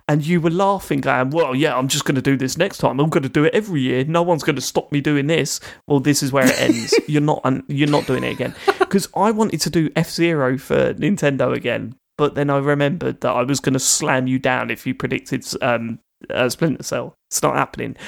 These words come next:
Speaker 1: I mean, it's not just down to me. It's down to Matt and Sha-, uh, Sean and James as well. So if they both say yes, you can have it, right?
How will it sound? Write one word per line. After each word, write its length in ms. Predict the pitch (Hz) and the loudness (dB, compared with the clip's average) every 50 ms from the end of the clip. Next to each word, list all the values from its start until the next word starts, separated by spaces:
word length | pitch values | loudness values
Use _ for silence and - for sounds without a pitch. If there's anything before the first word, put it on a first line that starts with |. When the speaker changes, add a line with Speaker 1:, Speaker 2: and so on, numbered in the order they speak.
| - - | -8 -4
Speaker 1:
I 60 | - - | -2 0
mean, 240 | 151 156 151 143 - - _ | 2 2 0 -2 -4 -10 _
it's 160 | - 160 - - | -8 -6 -2 0
not 160 | 196 - - | -2 -2 -2
just 300 | - 202 190 175 - - | -4 -4 -2 -2 -4 -2
down 160 | 160 147 139 131 | 0 0 0 0
to 120 | - - | 0 0
me. 240 | - 139 151 175 175 - - - _ | 0 0 0 0 -2 -6 -14 -12 _
It's 160 | - 143 - | -6 -4 -2
down 220 | - 156 147 151 147 | -2 0 0 0 0
to 100 | - 160 | 0 0
Matt 160 | 147 147 - - | -2 -2 -2 -2
and 100 | 143 - | -4 -4
Sha-, 180 | - 160 147 - | -2 -4 -2 0
uh, 160 | 143 139 139 139 | 0 0 0 0
Sean 340 | - - - 165 160 156 | -2 -2 0 2 2 2
and 100 | 151 143 135 | 2 0 2
James 300 | - 147 143 139 135 135 | 2 0 2 0 -2 -2
as 120 | 131 120 127 | -4 -2 -2
well. 300 | 139 123 127 135 151 - - - - | 0 0 0 0 -2 -4 -10 -16 -12
So 120 | - - 143 | -4 -2 -2
if 80 | 127 - | 0 0
they 100 | 170 175 | 0 0
both 220 | - 190 180 165 | 2 0 0 0
say 160 | - - 185 | 0 -2 0
yes, 320 | 180 156 151 165 - - - | 0 0 0 0 -2 -4 -6
you 60 | 147 | -4
can 120 | - 151 143 | -2 -2 -2
have 160 | 135 131 - | -2 0 0
it, 200 | 143 - - - - - - _ _ - | 0 0 0 -4 -10 -20 -20 _ _ 0
right? 240 | 143 151 175 - | 2 2 2 0